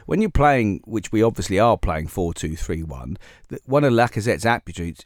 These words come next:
attributes is dropping deep, you know, holding up the play, bringing other players into it. But that sort of gets in the way of Ozil as well. Whereas Aubameyang just wouldn't do that. He would just stay central, and he wouldn't be dropping deep. When you've got two wide players,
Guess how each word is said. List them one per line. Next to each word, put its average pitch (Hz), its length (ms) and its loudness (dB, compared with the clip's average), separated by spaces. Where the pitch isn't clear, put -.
attributes 85 480 -6
is 104 160 -2
dropping 87 400 0
deep, 90 400 -4
you 107 60 -6
know, 85 100 -4
holding 95 240 0
up 78 80 -4
the 82 80 -10
play, 92 300 0
bringing 101 320 2
other 92 140 0
players 90 280 0
into 98 220 0
it. 80 80 -4
But 123 100 2
that 147 180 2
sort 117 180 -4
of - 40 -14
gets - 260 0
in 110 120 4
the 104 60 4
way 107 220 4
of 101 80 2
Ozil 117 400 2
as 113 100 0
well. 120 220 0
Whereas 120 220 2
Aubameyang 113 480 4
just 90 160 -4
wouldn't 95 260 -2
do 98 200 0
that. 110 180 0
He 101 100 -2
would 101 160 -4
just - 240 -4
stay 101 420 2
central, 123 520 -2
and 107 80 0
he 104 60 2
wouldn't 110 320 2
be 110 100 0
dropping 107 360 0
deep. 117 200 0
When 135 140 2
you've 151 80 0
got 143 160 -2
two 120 180 0
wide 113 380 2
players, 78 360 -6